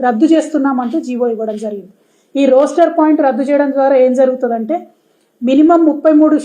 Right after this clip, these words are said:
ఉద్యోగాలు ప్రతి వంద ఉద్యోగాల్లో మహిళలకు ఇవ్వాలనేటటువంటి నిబంధన ఏదైతే ఉందో, అది ముప్పై మూడు రావచ్చు, పది రావచ్చు, పదిహేను రావచ్చు, రెండే రావచ్చు. ఎటువంటి గ్యారంటీ మహిళలకు వచ్చే ఉద్యోగాల మీద ఉండదు. ఇది నేను చెప్తున్నటువంటి మాట కాదు,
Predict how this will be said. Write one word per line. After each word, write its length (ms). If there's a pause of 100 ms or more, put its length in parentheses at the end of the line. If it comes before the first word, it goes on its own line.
(160)
ఉద్యోగాలు 480
ప్రతి 340
వంద 240
ఉద్యోగాల్లో 760 (340)
మహిళలకు 460
ఇవ్వాలనేటటువంటి 800
నిబంధన 460
ఏదైతే 340
ఉందో, 360 (480)
అది 120
ముప్పై 320
మూడు 220
రావచ్చు, 520 (520)
పది 200
రావచ్చు, 580 (400)
పదిహేను 400
రావచ్చు, 540 (320)
రెండే 300
రావచ్చు. 540 (340)
ఎటువంటి 420
గ్యారంటీ 420
మహిళలకు 440
వచ్చే 180
ఉద్యోగాల 460
మీద 200
ఉండదు. 360 (760)
ఇది 160
నేను 280
చెప్తున్నటువంటి 560
మాట 240
కాదు, 320